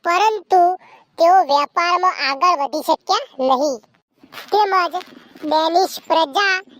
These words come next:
એ ડેનમાર્કથી આવી હતી. ખૂબ જ સરસ જવાબ આપ્યો. હવે તું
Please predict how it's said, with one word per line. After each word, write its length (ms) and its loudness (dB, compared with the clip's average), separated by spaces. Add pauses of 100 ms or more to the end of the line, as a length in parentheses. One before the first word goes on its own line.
(140)
એ 100 0
ડેનમાર્કથી 840 0 (240)
આવી 320 -4
હતી. 260 -2 (880)
ખૂબ 260 0 (220)
જ 160 -2
સરસ 320 0
જવાબ 380 0
આપ્યો. 340 -2 (300)
હવે 200 -2 (100)
તું 120 4